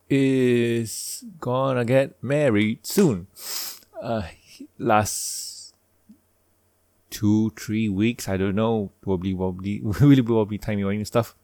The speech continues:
Uh, had his bachelor party, and I'm guessing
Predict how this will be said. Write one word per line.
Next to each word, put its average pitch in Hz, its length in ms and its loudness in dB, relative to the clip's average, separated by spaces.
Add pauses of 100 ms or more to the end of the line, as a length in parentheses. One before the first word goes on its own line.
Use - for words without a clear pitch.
(1200)
Uh, 104 140 2
had 110 220 2
his 110 160 2
bachelor 104 320 0
party, 151 680 0 (380)
and 113 340 0
I'm 110 220 -2
guessing 127 460 -2